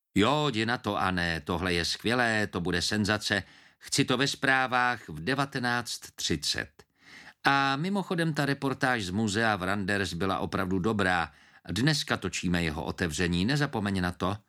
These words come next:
volal za ní, když byla na odchodu z jeho kanceláře. Od Anne bylo docela troufalé šéfovi slíbit, že budou vysílat reportáž o té vraždě a že natočí rozhovor s Rolandem Benitem a ještě k tomu exkluzivní.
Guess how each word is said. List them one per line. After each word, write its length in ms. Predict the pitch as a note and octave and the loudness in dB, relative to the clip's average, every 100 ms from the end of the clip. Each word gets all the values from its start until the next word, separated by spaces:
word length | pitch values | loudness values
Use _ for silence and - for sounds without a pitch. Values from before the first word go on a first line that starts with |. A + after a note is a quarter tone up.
| _ _ - | _ _ -2
volal 380 | F2+ B2+ A2 G2 | 2 4 4 0
za 160 | E2+ A#2 | 0 0
ní, 260 | C3+ D3+ | 0 0
když 240 | C3+ A2 G2 | 0 -2 0
byla 240 | G#2+ F#2 | 0 0
na 180 | F2 G2+ | 0 -4
odchodu 520 | B2 - B2 A2+ A#2+ | -8 -4 -2 0 0
z 80 | F#2+ | 0
jeho 260 | G2+ F#2 | 0 0
kanceláře. 1000 | F#2+ F2 E2 - F2 E2 E2 D#2 E2 D#2 _ _ _ _ _ _ _ - | -4 -2 -2 -2 0 0 0 -2 -4 -6 _ _ _ _ _ _ _ 0
Od 140 | C3 D#3 | 0 2
Anne 280 | F3+ G3 G3+ | 2 4 2
bylo 240 | F3+ F3 | 2 2
docela 380 | E3+ D3+ E3 D#3+ | 0 0 0 0
troufalé 540 | C#3+ B2 A#2+ B2+ F#2+ | 0 -2 0 2 2
šéfovi 460 | - G2+ F#2+ G2+ F2+ | 0 -2 -2 0 0
slíbit, 400 | - A2+ A2+ A2+ | 2 2 2 0
že 160 | F2+ | 0
budou 260 | G2+ G2+ F#2+ | 0 2 2
vysílat 440 | F#2+ - G2+ F2+ | 2 0 0 0
reportáž 680 | - G#2 A2+ G#2+ A2+ A2 - | -2 -2 -2 0 0 0 -2
o 80 | - | -6
té 200 | G2+ F2+ | -2 -2
vraždě 500 | D#2+ F#2+ G2+ G#2+ C3+ | 0 -2 -2 -2 -2
a 120 | - | 0
že 140 | F#2 F2+ | -2 0
natočí 460 | G2 - G2 E2+ | -2 -4 -4 0
rozhovor 480 | E2+ F#2 A2 G2+ G#2 | 0 2 0 0 -2
s 140 | G2 F2+ | -2 -2
Rolandem 600 | F2 F#2+ F#2+ E2 F2+ F2 | 0 0 -2 -2 -2 -2
Benitem 720 | D2+ E2 F2 E2 - D#2+ D#2+ D2+ | -2 -2 0 -2 -2 -2 -2 -2
a 120 | - | 0
ještě 400 | F2+ F2+ - E2+ | 0 -2 -4 -6
k 80 | - | -4
tomu 280 | F2 E2+ - | -2 -2 -4
exkluzivní. 920 | F2 - - F#2 E2 C#2+ B1+ A1+ G1+ | -6 -4 -2 0 0 -2 -6 -10 -12